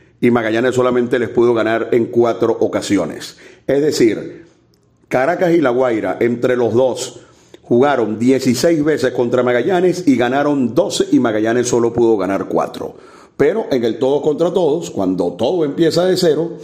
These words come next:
Magallanes ha ganado los dos, eh, primeros juegos. Eric Leal estuvo sencillamente magistral en el juego de hoy.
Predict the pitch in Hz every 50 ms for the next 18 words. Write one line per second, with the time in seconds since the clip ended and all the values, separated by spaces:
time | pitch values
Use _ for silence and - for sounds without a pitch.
0 | - - - - - _ _ _ _ _ _ _ _ _ - 120 120 117 113 110
1 | 113 117 117 120 123 127 127 127 - - 131 131 135 131 123 123 127 127 113 101
2 | 92 80 - - - - - - - _ _ _ _ _ _ - - - _ -
3 | 135 127 131 131 110 113 120 117 120 120 120 117 - 131 131 123 117 110 107 -
4 | 104 104 104 104 110 107 107 104 87 95 90 82 80 90 - 147 170 175 170 151
5 | 139 143 170 147 - - 160 139 135 139 160 - - - - - - - - -
6 | _ _ _ - - _ _ _ _ - - 135 123 123 117 - 135 139 147 143
7 | 143 143 139 139 151 147 139 131 120 107 - - 120 110 117 127 123 110 98 104
8 | 98 92 101 113 113 113 107 101 95 101 107 98 85 80 80 -